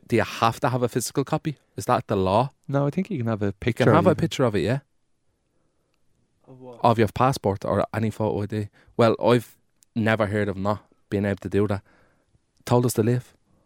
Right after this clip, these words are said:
Speaker 2: Oh, 'cause it was a photograph?
Speaker 1: 'Cause it was a photograph of it. But this woman took so much pride in doing that. She took, like, it was like she
Speaker 2: The power.
Speaker 1: wanted to do that. Like, she's
Speaker 2: Yeah.
Speaker 1: doing it all day.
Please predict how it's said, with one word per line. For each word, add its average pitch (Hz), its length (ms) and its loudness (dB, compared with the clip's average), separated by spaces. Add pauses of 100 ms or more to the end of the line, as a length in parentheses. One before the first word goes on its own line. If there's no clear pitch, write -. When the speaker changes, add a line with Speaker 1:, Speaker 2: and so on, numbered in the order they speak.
(480)
Speaker 2:
Oh, 202 100 6
'cause 214 220 2
it - 40 6
was 208 120 6
a 180 40 4
photograph? 254 500 6
Speaker 1:
'Cause 123 120 4
it 135 80 6
was 110 100 2
a 110 60 0
photograph 139 540 2
of 147 120 -2
it. 139 100 -2 (220)
But 143 180 2 (320)
this - 300 -2
woman 151 380 0
took 143 240 -4
so 143 240 0
much 143 260 -2
pride 135 380 2
in 113 140 0
doing 123 320 2
that. 160 160 -2 (720)
She - 160 -12
took, 156 240 0
like, 131 160 0
it 117 100 0
was 117 180 -4
like 151 300 0
she - 160 -4
Speaker 2:
The 113 100 0
power. 135 140 4
Speaker 1:
wanted 143 240 2 (160)
to - 80 -10
do 165 180 0
that. 160 160 -4
Like, 165 200 -6
she's 120 160 -4
Speaker 2:
Yeah. 123 80 2
Speaker 1:
doing 131 120 4
it - 40 0
all 113 240 0
day. 123 260 0